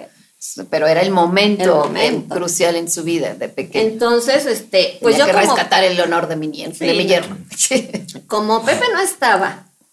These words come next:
Speaker 2: pues yo tampoco no estaba en condiciones así de ponerme a estudiar con él. O sea,
Speaker 1: Claro.
Speaker 2: yo lo voy a agarrar al librazo, no lo voy a tener la paciencia. Entonces le pedí de favor a José Enrique y a Javi que uno me ayudara en español y otro en inglés.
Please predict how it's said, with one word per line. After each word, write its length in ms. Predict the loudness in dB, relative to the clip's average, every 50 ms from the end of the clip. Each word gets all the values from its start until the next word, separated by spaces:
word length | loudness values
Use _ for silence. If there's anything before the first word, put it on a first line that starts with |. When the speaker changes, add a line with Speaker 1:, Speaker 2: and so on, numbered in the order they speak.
| _ _ _ _
Speaker 2:
pues 140 | -2 0 0
yo 100 | 0 2
tampoco 300 | 0 0 0 0 0 0
no 100 | 0 0
estaba 200 | -2 0 0 0
en 80 | 0 -2
condiciones 640 | -4 -6 -6 -6 -8 -8 -8 -8 -8 -8 -8 -8 -8
así 240 | -8 -4 -4 -2
de 120 | 0 0 -2
ponerme 360 | -2 -4 -6 -4 -4 -4 -4
a 60 | -6
estudiar 400 | -6 -8 -6 -4 -4 -4 -6 -6
con 200 | -8 -6 -4 -4
él. 140 | -4 -4 -6
O 320 | -8 -12 -20 _ _ -10
sea, 120 | -6 -4 -2 0
Speaker 1:
Claro. 120 | 0 0
Speaker 2:
yo 40 | 0
lo 80 | 0 0
voy 80 | 0
a 40 | 0
agarrar 320 | 2 2 0 2 2 2 2
al 120 | 2 2
librazo, 460 | 0 0 0 0 -2 -2 -4 -4 -6
no 160 | -6 -4 -2
lo 60 | -2 -2
voy 100 | -2 -2
a 60 | -2
tener 220 | -4 -4 -2 -2
la 180 | -2 -2 -2 -2
paciencia. 480 | -4 -4 -4 -4 -6 -8 -6 -8 -10 -12 -14 -18 -20 -20 -20 -20 _ _
Entonces 240 | _ -6 -4 -4 -2
le 40 | -2
pedí 220 | -2 0 2 2 2
de 140 | 0 -2
favor 340 | -2 -2 -2 -2 -2 -2 -2 -4
a 60 | -4
José 280 | -6 -8 -10 -10 -8
Enrique 520 | -8 -8 -8 -8 -10 -8 -8 -10 -10 -10 -14 _ _ _ _ _ _ _ -8
y 180 | -6 -6 -4
a 100 | -4 -6 -6
Javi 520 | -2 0 0 2 2 0 -2 -6 -8 -14 -20 _ _ _ _ _ _ _
que 100 | 0 2
uno 160 | 2 2 2
me 100 | 0 0 2
ayudara 380 | 2 2 2 4 4 2 2
en 120 | 2 0 -2
español 420 | -4 -2 -4 -2 -2 -2 -2 -2
y 60 | -2
otro 160 | -4 -4 -4 -4
en 100 | -4 -4
inglés. 440 | -4 -2 -2 -2 -2 -4 -6 -10